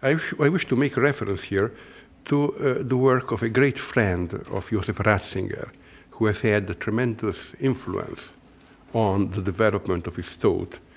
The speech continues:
Uh, Joseph Ratzinger remembers, um, how, uh, the enthusiasm with which he read when he was, uh, very young, uh,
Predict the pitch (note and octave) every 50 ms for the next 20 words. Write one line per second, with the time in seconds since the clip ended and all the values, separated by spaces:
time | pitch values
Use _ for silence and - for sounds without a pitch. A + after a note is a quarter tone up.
0 | - - - - - - - - A2 B2 B2+ A#2 A#2+ A2 A#2+ B2 A#2+ - C3+ A#2
1 | G2+ F#2 A2+ G#2+ A2 A2+ A2+ A2 G#2 A#2 A#2 A2+ - - - - - - - -
2 | - - - - - - G#2 G2+ F#2+ F#2 F#2+ - - F#2 - - A#2 A#2 A#2+ B2
3 | A#2+ - - - - - - - - - - - A#2+ - - D3+ D#3+ E3 - B2+
4 | - - - F2+ F2+ F#2 F#2 F#2+ G2 F#2+ - A2 G#2 - A2 B2 B2 - - A#2+
5 | A2 G#2 G#2+ A#2+ A#2 F#2+ E2+ E2+ E2 F#2+ F#2+ F#2 - F#2+ F#2 F2+ F#2 F#2 F#2 F#2+
6 | F2 - - - - - - - - - - - - - - - - _ _ _
7 | - - - G#2 F#2+ G#2+ G#2+ G#2 G2+ F#2+ F#2 F2+ F2+ F2+ F2+ F#2 G2+ A2+ G#2+ -
8 | - - - - - - - G2+ G#2 G#2